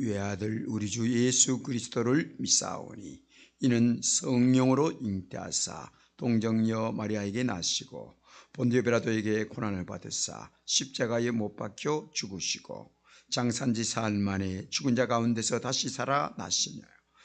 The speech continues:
하늘에 오르사 전능하신 하나님 우편에 앉아 계시다가 저리로서 산 자와 죽은 자와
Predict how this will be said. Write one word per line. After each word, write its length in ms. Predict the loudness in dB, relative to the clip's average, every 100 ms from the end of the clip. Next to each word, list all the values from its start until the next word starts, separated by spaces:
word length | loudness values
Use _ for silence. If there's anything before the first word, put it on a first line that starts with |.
| -20 -20 -2
하늘에 240 | 4 6
오르사 600 | 6 4 2 0 0 -2 -6
전능하신 880 | -4 2 4 6 4 2 2 0 -2
하나님 320 | -2 0 2
우편에 300 | 0 0 0
앉아 460 | 0 0 0 -4 -6
계시다가 800 | -10 -8 -12 -14 -14 -14 -14 -16 -20 -20 -4
저리로서 720 | 0 2 2 2 2 2 0
산 540 | 0 -2 0 4 4 6
자와 340 | 6 4 -2 -10 _
죽은 440 | -6 -4 -2 -2 -2
자와 380 | -6 -8 -12